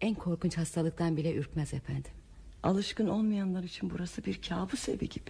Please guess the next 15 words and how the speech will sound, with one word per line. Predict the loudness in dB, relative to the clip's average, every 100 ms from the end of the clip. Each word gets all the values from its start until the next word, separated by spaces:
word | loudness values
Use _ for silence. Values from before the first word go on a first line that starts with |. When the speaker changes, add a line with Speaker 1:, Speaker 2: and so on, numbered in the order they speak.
| -4
Speaker 1:
Siz | 2 2 4
burayı | 4 4 2
daha | 2
önce | 4 2 2
görecektiniz. | 0 -2 -2 -6 -6 -8 -8 -12 -20 -20 -20 -20 -20 -20 -18 -4 2
Bayan | 4 4 4
Nightingale | 2 2 2 2 0 0 -2
bir | 0
mucize | 2 0 -2 0 0
yarattı. | 0 -4 -8 -12 -18 -2
Speaker 2:
Ah, | 0 2 -2 -8 -16 -18 -18 -16 -14 -12 2
bunu | 4 4
gazetelerde | 2 0 0 0 0 0 -2 -4
de |
okuduk. | -6 -6 -8 -10 -16 -20